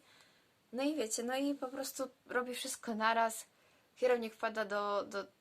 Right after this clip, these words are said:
Ja poleciałam na magazyn, bo znaleźć właśnie komuś jakąś rzecz, pomóc pracownikom znaleźć jakieś tam rzeczy.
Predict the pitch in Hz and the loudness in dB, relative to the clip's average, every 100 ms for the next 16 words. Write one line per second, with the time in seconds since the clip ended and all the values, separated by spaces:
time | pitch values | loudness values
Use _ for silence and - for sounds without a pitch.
0 | - 233 226 220 214 233 214 214 208 208 | -4 -4 -2 -4 -2 -2 -2 -2 -2 0
1 | 214 208 202 202 196 196 - - _ 196 | 0 -2 -8 -6 -6 -8 -14 -20 _ -8
2 | 226 226 214 208 214 214 202 220 208 202 | 0 0 2 0 0 -2 -6 -8 -8 -8
3 | 208 208 214 - 214 208 208 - - - | -8 -6 -6 -6 -8 -8 -8 -10 -10 -10
4 | 214 208 220 208 208 208 202 208 208 214 | -8 -8 -8 -8 -8 -8 -6 -4 -4 -6
5 | 208 - 208 202 208 - 208 208 214 - | -8 -10 -10 -8 -8 -6 -4 -4 -4 -4